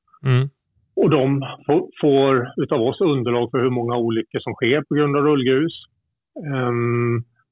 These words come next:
Speaker 2: och det här har vi gjort nu ett antal år. Det som är lite glädjande är att vi kan i skadestatistiken hos oss i alla fall se att det är en liten sjunkande frekvens.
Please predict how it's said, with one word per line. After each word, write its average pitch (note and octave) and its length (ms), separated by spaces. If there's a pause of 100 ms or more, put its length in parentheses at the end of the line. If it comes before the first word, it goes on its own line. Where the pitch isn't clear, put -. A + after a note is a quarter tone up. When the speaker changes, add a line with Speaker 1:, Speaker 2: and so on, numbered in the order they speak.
(160)
Speaker 2:
och C3 160
det B2 100
här C3 120
har D3+ 80
vi D#3 100
gjort D3+ 280
nu D3 100
ett C3 80
antal B2+ 360
år. A#2 200
Det B2 160
som C3 120
är B2 40
lite C3 200
glädjande B2+ 520
är D3 60
att B2+ 140
vi B2 80
kan B2 260
i B2 140
skadestatistiken A#2+ 1160
hos B2 120
oss D#3 240
i F#3+ 40
alla E3+ 140
fall A#2 300
se A#2 240
att A2+ 220
det D#3+ 360
är D#3+ 60
en E3 120
liten D#3 260
sjunkande B2 480
frekvens. C3 460